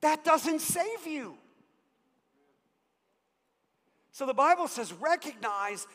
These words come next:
and repent." We have to turn away from sin, turn away from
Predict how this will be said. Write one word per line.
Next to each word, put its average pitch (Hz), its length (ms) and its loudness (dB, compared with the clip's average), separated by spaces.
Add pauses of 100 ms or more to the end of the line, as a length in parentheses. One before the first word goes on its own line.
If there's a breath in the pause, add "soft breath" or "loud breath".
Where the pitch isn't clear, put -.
(160 loud breath)
and 233 200 -2
repent." 240 840 -6 (320 loud breath)
We 226 140 -10
have 262 160 -4
to 196 80 -8
turn 285 720 -4
away 220 640 -4 (240 loud breath)
from 170 180 -8
sin, 214 340 -6
turn 277 380 -8
away 247 240 -2
from 185 240 -6